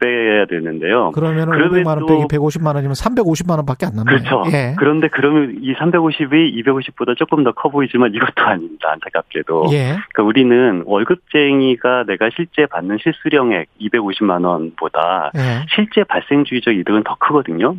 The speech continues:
Speaker 1: 왜냐면은 내가 월급을 받으면은 이것 떼고 저것 떼고 조금만 받잖아요.
Speaker 2: 그렇죠.
Speaker 1: 그런데 우리가 보기에는 많이 금액을 떼면은 기분은 나쁘지만
Speaker 2: 음.
Speaker 1: 사실 이게 건강보험으로 떼고
Speaker 2: 그렇지.
Speaker 1: 아니면 국민연금으로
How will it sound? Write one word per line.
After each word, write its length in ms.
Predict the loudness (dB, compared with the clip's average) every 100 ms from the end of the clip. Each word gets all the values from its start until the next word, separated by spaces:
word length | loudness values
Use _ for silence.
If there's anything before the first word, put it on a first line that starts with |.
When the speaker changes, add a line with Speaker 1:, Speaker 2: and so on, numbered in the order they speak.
| -2
Speaker 1:
왜냐면은 540 | 2 4 4 4 2 -2 -18 -18 -6
내가 340 | -2 0 0
월급을 400 | 0 2 0 0
받으면은 720 | -2 -2 0 0 2 0 -2 -8 -18 -6
이것 260 | -2 0
떼고 220 | 0 0 0
저것 320 | -2 -4 0
떼고 220 | -2 -2
조금만 360 | -4 -2 -2 -2
받잖아요. 640 | -4 -6 -8 -8 -6 -4 -2
Speaker 2:
그렇죠. 360 | -4 -6 -12 -12 -4
Speaker 1:
그런데 300 | -2 2 0
우리가 260 | 2 2 0
보기에는 640 | -2 -2 2 2 0 0
많이 360 | 0 2 2 0 -6 -8
금액을 340 | -2 0 0 0
떼면은 360 | 0 2 2
기분은 440 | 0 0 0 0 -2
나쁘지만 840 | -4 -6 -6 -4 -4 -2 -2 -2
Speaker 2:
음. 100 | -2 -4 -6 -6
Speaker 1:
사실 240 | -4 -2
이게 140 | 0 0
건강보험으로 760 | 0 0 0 0 0 0 -2 0
떼고 460 | 0 0 -2 0 0
Speaker 2:
그렇지. 240 | 0 -4 -6 -4
Speaker 1:
아니면 240 | -2 0
국민연금으로 760 | 2 2 2 0 0 0 -2